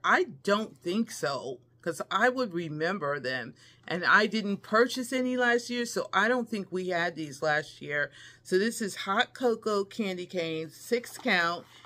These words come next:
And I'm trying to find your Best Buy or you,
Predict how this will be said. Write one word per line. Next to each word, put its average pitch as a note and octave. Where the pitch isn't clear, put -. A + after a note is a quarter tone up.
And F3
I'm F3
trying G3
to G#3
find G3
your F3+
Best -
Buy E3+
or E3
you, F3+